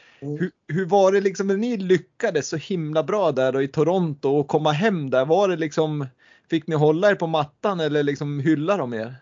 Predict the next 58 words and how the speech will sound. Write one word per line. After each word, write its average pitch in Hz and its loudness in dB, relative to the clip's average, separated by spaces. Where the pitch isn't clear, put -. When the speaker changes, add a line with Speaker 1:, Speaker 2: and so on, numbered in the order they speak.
Speaker 1:
Du 170 4
menar 190 2
när 190 -2
man, 180 0
eh 170 0
Speaker 2:
Ja, 190 0
men 202 2
när 220 4
du, 202 6
när 208 0
du 208 2
var 208 2
aktiv 175 -4
och 165 -4
så 165 -4
gick 156 -10
det 156 -6
så 160 -6
himla 151 -2
bra 143 2
när 135 -6
det 139 -6
var 139 -4
i 135 -2
Toronto. 151 0
Så 170 -2
besökte 190 2
du 151 -2
Kiruna 147 0
liksom 143 -4
när 147 0
du 147 0
hade 139 0
blivit 143 -4
så 147 -8
framgångsrik. 156 0
Var 156 2
det, 156 4
hur 160 -2
var 175 4
det 175 -4
liksom 165 -6
att 160 -8
komma 175 -4
hem 151 -4
då? 143 -2
Var 147 -2
det, 147 2
var 147 -2
det 147 2
liksom 139 -6
att 143 -2
hålla 151 0
det 147 0
på 143 -4
mattan 156 0
eller 147 0
hylla 151 0